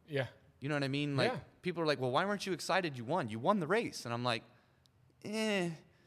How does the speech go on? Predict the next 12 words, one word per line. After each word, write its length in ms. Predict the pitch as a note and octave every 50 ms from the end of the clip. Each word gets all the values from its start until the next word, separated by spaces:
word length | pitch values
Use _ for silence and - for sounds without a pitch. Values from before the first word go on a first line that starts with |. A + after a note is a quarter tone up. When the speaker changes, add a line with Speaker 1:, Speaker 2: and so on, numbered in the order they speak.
| - - -
Speaker 1:
I 80 | G#3+ G#3 -
get 140 | G3+ G#3+ B3
it. 180 | A#3+ - - - -
Speaker 2:
We 80 | - -
stole 400 | - - - - F#3+ D3+ A2+ G2
one, 380 | F2+ F2+ F#2 F#2+ G#2 A2 B2+ C3+ C3 B2
you 140 | C#3 C#3 C3
know? 240 | C3 B2+ C3+ C#3+ D3
So 260 | C#3 - - D3 C#3
it 260 | C#3 - - C3+ -
wasn't 340 | D3 D3+ D3+ C#3 D3 C3 -
like 180 | A#2+ A#2 A2+